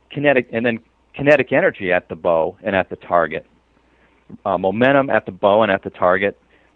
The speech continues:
uh, retained energy, a measure of really the dynamic efficiency of your, your setup, your bow setup. And one of the things that we found over time to be very useful is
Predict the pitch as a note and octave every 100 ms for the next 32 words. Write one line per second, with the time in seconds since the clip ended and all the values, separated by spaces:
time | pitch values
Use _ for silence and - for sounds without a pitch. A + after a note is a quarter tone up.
0 | - G2 F#2+ - C3+ B2+ A2+ F#2+ F#2 A2+
1 | G#2 F#2+ G#2+ G#2+ G#2 E2 - A2+ C3 E2
2 | E2 F#2+ G2 A2+ G#2+ - E2+ D#3+ F#3 -
3 | G2+ - F#2+ F#2 F2+ F2 F2 _ - A2+
4 | - F2 D2+ - _ F#2 F2+ E2 - F#2
5 | F2 - _ _ - - - A#2 A2+ C3
6 | B2+ - C3+ A#2 G2+ A#2 - A#2 G#2 G2+
7 | - G#2 G2+ F#2 - F#3+ C#3 G#2+ - G#2
8 | F#2+ F#2+ A#2 A2+ G#2 D3 - F2+ F2